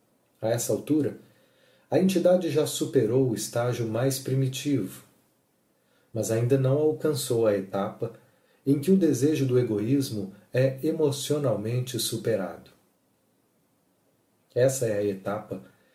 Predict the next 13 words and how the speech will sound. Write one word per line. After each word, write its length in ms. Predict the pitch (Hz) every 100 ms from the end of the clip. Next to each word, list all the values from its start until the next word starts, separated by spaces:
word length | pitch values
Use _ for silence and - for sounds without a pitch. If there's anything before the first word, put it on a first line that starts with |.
| _ -
em 100 | 139
que 120 | 151
a 40 | 156
maioria 380 | 156 156 170
de 100 | 165
vocês 460 | 151 139 131 143 135
se 120 | -
encontra. 560 | 147 135 113 95 - - - _ _ _ _ _ _ _ _ _ _ _ _ -
E 120 | 120
é 80 | 123
exatamente 720 | 117 147 143 131 135 131 -
essa 260 | - -
luta 600 | 101 104 143 135 - 95